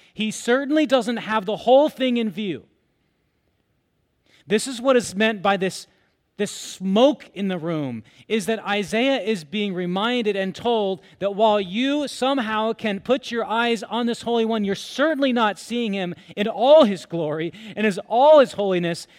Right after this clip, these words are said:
because no one can see God and live. Uh, trying to get your arms intellectually around God is, is even,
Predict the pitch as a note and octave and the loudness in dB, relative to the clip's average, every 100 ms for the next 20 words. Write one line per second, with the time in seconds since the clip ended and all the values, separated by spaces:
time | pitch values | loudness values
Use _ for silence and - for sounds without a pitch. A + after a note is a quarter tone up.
0 | _ A3 A3+ F3 B3+ D#4+ F4 C4+ G#3+ G3+ | _ -4 -2 0 4 8 8 6 0 -6
1 | - G3+ E3+ F#3 F3 D#3+ E3+ G#3+ B2+ G2+ | -6 -6 -2 -2 -2 -2 -2 -2 -4 -10
2 | _ _ _ _ _ _ _ _ _ _ | _ _ _ _ _ _ _ _ _ _
3 | _ _ _ _ _ _ _ _ _ _ | _ _ _ _ _ _ _ _ _ _
4 | G#3+ F#3 C#4+ E4+ D#4+ B3 B3 G3+ - _ | -10 -2 0 2 0 -2 -2 -2 -6 _
5 | _ _ - E3 C4 A#3+ A#3 G#3+ C4 C#4+ | _ _ -18 -4 -2 -2 -2 2 4 4
6 | B3 - - F#3 F#3 F3+ A3+ A3 C4 D4 | 2 -2 -10 -18 -12 -6 -2 2 2 0
7 | A3+ G#3 G3+ A3 G#3+ G#3 F3+ A3+ C4+ A3+ | -4 -2 0 0 0 -2 0 0 2 0
8 | G3 G#3 F#3 F3 G3+ F#3+ D3 _ - A#3+ | 0 -2 -4 -8 -8 -8 -10 _ -4 -2
9 | G#3+ F#3+ | -2 -6